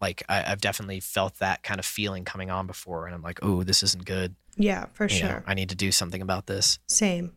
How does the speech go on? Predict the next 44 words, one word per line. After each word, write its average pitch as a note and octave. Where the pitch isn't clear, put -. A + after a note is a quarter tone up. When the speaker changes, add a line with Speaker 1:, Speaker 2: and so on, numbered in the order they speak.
Speaker 1:
Um, F#2+
Speaker 2:
Um, G#3+
Speaker 1:
so, G3+
yeah. -
Speaker 2:
uh, C4
so B3+
point F#4+
seven, F#3+
I D4
think D#4+
we're A#3+
actually G#3+
really G3
good G#3
at, A#3+
well, G#3
at G#3
least A3
me G#3
and F#3
you. D#3+
I F3+
don't F3+
know F3
about D#3
everybody A#2+
Speaker 1:
Mm-hmm. A#2
Speaker 2:
else, -
but, -
um, G3+
Speaker 1:
<laughs> C#3
Speaker 2:
communicate D4
openly. G3
Obviously, C4+
we A#3+
Speaker 1:
Mm. -
Speaker 2:
have A3
a G3+
podcast, E3
so F#3+
we F#3
communicate F3
a D#3
lot. -